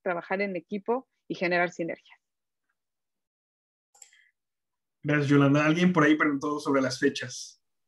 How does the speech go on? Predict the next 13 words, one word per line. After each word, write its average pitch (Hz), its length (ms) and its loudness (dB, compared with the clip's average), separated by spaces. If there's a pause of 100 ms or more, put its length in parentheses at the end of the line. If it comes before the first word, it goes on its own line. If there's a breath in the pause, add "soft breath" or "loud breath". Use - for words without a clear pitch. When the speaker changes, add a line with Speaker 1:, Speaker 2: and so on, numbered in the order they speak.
(160)
Speaker 2:
Bueno, 139 220 2
seguimos 170 400 2
trabajando 151 440 -2
en 147 80 -4
eso. 175 300 -6
Como 143 220 -4
les 131 100 -2
digo, 135 280 2
estamos 143 800 -4
en 131 260 0
etapa 127 420 -2
de 123 80 -4
planeación. 123 640 -4